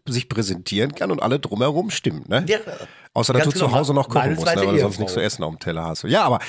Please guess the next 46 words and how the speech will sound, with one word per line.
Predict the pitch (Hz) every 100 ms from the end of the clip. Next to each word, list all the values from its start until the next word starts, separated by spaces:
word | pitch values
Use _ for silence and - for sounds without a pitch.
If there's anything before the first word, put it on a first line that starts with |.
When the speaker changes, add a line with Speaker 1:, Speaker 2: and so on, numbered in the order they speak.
| - -
Speaker 1:
es | - 151
ist | - 214
wirklich | 226 107
so. | 180
Speaker 2:
Ne, |
Speaker 1:
Das | 101 110
Speaker 2:
das | 120
Speaker 1:
ist, | -
spielt | - 170 -
ganz, | 175 180
ganz | 185
viel | - 170
darum, | 147 160 208 -
viel | 175
Bauchpinselei, | 139 143 - 151 135 135 127 170
viele | - 160
Leute, | 151 156
die | 139
zuarbeiten, | 135 156 175 151 160 175 170 165 - - -
damit | 127 131
irgendeiner | 143 151 107 127 139
sein | 123 120
Gesicht | 120 139
in | 135
die | 123
Kamera | 127 120 120
strecken | - 127 123
kann, | 120
die | 117
sagen, | 104
"Boah, | 82
das | 120
ist |
aber | 135 -
toll | 101 90
geworden." | 78 78 82 87
Was | 98
aber | 98
dahinter | 87 113 175 156
steckt, | - 147 -
ne, | 120 117
wie |
du | 123
schon | - 107
sagst, | 101
Speaker 2:
Ja. | 95